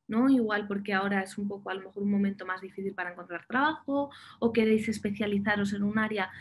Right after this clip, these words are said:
antes de empezar a trabajar, pues un poco eso puede ser para vosotros, ¿no? Luego, en principio, los M B As, em,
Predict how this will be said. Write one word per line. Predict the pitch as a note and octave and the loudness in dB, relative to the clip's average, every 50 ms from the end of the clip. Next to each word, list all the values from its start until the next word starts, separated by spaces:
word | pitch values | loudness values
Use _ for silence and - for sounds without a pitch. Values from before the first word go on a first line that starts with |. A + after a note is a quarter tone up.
| - - - | -18 -8 0
antes | - A3+ A3+ G#3+ G#3 G3+ | 2 4 4 4 2 2
de | G#3 | 0
empezar | G3 G3 G3 G3+ G3 F#3+ F#3 | 0 0 0 0 -2 -4 -4
a | F#3 F#3 | -6 -6
trabajar, | - G#3+ G#3+ A3 G#3+ - D#4 D#4 D#4 D#4+ E4 - - - - - - - _ _ _ _ _ - - | -6 -6 -6 -6 -4 2 4 6 6 6 4 0 -4 -14 -18 -20 -20 -20 _ _ _ _ _ -16 -12
pues | G3+ G3+ G3+ | -8 -4 -2
un | G3 | -2
poco | G3+ G3+ G#3 A3+ | -2 -2 -2 -2
eso | A3+ A#3 G3+ G3+ | -2 -2 -4 -2
puede | G3+ F#3+ F3+ F3 | -4 -6 -6 -6
ser | - - E3 D#3+ D#3 D#3 - _ | -8 -8 -8 -8 -8 -8 -10 _
para | F3+ F3 F3 | -8 -8 -8
vosotros, | F3 F3 - F#3 F3 - - F#2+ F3+ G3 | -8 -10 -10 -12 -12 -12 -14 -12 -4 -2
¿no? | A3 C4 C#4 - - - - - - - _ | 0 0 -2 -4 -10 -18 -20 -20 -20 -10 _
Luego, | - C4+ C#4+ D4+ | 2 2 4 6
en | D#4+ D#4+ | 4 4
principio, | D#4+ D#4+ D#4+ D#4+ D4+ E4 D#4+ D#4+ D#4 C#4+ | 4 4 2 0 0 0 -2 -2 -2 -2
los | C4 A#3+ A#3 - | -2 -2 -2 0
M | C4 C4+ C#4+ D4 | 2 2 2 2
B | D4 D4 D4+ D4+ D#4 D#4 D#4+ E4+ | 0 -2 -2 -2 0 0 0 0
As, | - - _ _ - _ _ _ _ - | -2 -6 _ _ -20 _ _ _ _ 0
em, | A3+ A3+ A3 A3 A3 G#3+ G#3+ G#3 G#3+ G#3 G3+ G#3 G#3 G3+ G3+ G3+ - | 2 2 4 4 4 4 2 2 0 2 0 0 0 0 -2 -4 -4